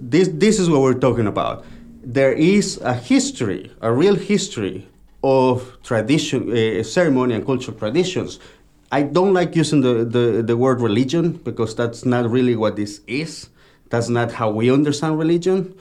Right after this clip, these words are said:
That's ob-, obviously a Eurocentric idea of venerating anything. One of the issues that I have with this, this whole movement or this commodification of ceremony, first of all, you don't do it.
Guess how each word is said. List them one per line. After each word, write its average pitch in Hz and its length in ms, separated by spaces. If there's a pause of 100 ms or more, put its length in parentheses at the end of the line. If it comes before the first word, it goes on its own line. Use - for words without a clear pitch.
(140)
That's - 440
ob-, 113 320
obviously 113 360
a 104 60
Eurocentric 117 880
idea 127 420
of 123 300
venerating 123 920 (240)
anything. 127 540 (460)
One 127 180
of 120 140
the 107 80
issues 127 380
that 92 120
I - 60
have - 520
with 104 420
this, 120 300 (120)
this 117 380
whole 110 300
movement 123 680
or 98 120
this - 380 (360)
commodification 120 1200 (120)
of 104 360 (280)
ceremony, 113 760 (140)
first 156 240
of 120 100
all, 104 200
you 117 80
don't 104 200
do 107 120
it. - 140